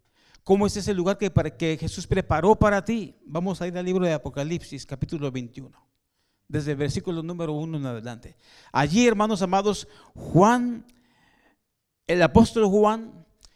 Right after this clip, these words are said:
recibió la revelación del Apocalipsis y Dios lo llevó en el Espíritu y Dios le enseñó, hermano amado, cómo va a ser el lugar donde vamos a vivir, el lugar que Dios preparó para ti, para mí.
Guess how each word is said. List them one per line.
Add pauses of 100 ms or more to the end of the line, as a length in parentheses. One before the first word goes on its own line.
(160)
recibió
la
revelación
del
Apocalipsis
y
Dios
lo
llevó
en
el
Espíritu (300)
y
Dios
le
enseñó,
hermano
amado, (280)
cómo
va
a
ser
el
lugar
donde
vamos
a
vivir, (300)
el
lugar
que
Dios
preparó
para
ti,
para
mí.